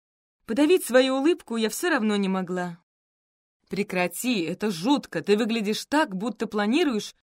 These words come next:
как заманить следующую жертву в ловушку", продолжил он. "Что?" Я уперла руки в бока и уставилась на него. "Я не так выгляжу, когда ухмыляюсь". Он выпрямился.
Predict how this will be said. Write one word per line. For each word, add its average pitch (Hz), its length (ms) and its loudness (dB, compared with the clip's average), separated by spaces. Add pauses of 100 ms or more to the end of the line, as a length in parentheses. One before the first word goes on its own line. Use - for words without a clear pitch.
как 196 180 -2
заманить 247 440 2
следующую 220 480 -2
жертву 247 400 2
в 226 60 -6
ловушку", 240 600 0 (160)
продолжил 165 580 -4
он. 156 240 -8 (460)
"Что?" 247 720 2 (420)
Я 160 220 -2
уперла 175 480 0
руки 180 280 -4
в 156 100 -8
бока 160 440 -4
и - 120 -6
уставилась 170 640 -2
на 165 80 -6
него. 160 340 -8 (420)
"Я 294 240 0
не 320 180 0
так 220 340 2
выгляжу, 190 480 0
когда 185 340 -2
ухмыляюсь". 185 760 -2 (300)
Он 170 220 -6
выпрямился. 151 800 -6